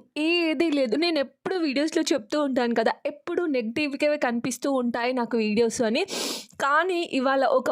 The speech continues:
మోటివేషనల్ వీడియోతో నేనైతే మీ ముందుకైతే వచ్చేసానండి. నిజంగా ఎంతోమందికి దీన్ని ఇన్స్పిరేషన్‌గా తీసుకోవచ్చు అనమాట. ఏమైందంటే పాపం ఒక కపుల్, అంటే ఒక లేడీ తను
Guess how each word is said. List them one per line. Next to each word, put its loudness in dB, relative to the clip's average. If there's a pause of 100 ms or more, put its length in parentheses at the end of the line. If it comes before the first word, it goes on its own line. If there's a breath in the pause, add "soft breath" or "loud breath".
మోటివేషనల్ 0 (300 loud breath)
వీడియోతో 2
నేనైతే 0 (100)
మీ 0
ముందుకైతే 2
వచ్చేసానండి. 0
నిజంగా 0 (280 loud breath)
ఎంతోమందికి 0 (880)
దీన్ని 0 (100)
ఇన్స్పిరేషన్‌గా 0
తీసుకోవచ్చు 0
అనమాట. 0 (420 loud breath)
ఏమైందంటే 2
పాపం -2 (340 loud breath)
ఒక 2
కపుల్, 0 (180)
అంటే 2 (300 loud breath)
ఒక 2 (260)
లేడీ 2 (260)
తను -2